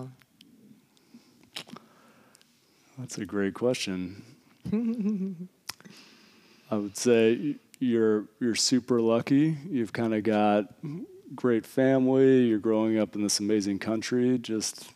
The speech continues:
Speaker 2: do your thing. Explore your passions. You know, s-, keep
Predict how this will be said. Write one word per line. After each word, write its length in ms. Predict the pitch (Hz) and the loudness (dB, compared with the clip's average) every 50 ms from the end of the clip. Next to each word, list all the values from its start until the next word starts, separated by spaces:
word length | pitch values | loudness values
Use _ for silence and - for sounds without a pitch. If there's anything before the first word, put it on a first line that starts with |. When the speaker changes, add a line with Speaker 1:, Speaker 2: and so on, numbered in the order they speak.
| _ _ _ 202 202 185 - | _ _ _ -18 -18 -14 -8
Speaker 2:
do 100 | - 120 | -4 0
your 220 | 120 127 127 131 123 | 2 2 4 2 2
thing. 440 | - - 131 139 151 143 120 107 - | 2 0 0 2 2 0 -2 -4 -6
Explore 500 | - - - - - - 110 107 113 123 | -8 -6 -6 -6 -4 0 0 2 2 4
your 120 | 127 123 | 2 2
passions. 760 | 117 - 95 98 104 113 - - 92 78 76 104 - - - - - _ _ _ - | 0 0 -2 -2 0 -2 -4 -6 -6 -8 -8 -6 -6 -6 -6 -8 -14 _ _ _ -6
You 100 | 123 113 | -2 0
know, 200 | 104 98 95 80 67 - - _ _ _ _ _ _ - | 2 2 0 0 -6 -16 -20 _ _ _ _ _ _ -4
s-, 280 | - - - - - - _ _ _ _ _ - _ _ - | -2 -2 0 -2 -4 -6 _ _ _ _ _ -20 _ _ -16
keep 460 | - - - 147 151 160 156 - | -12 -6 -2 0 0 0 0 -4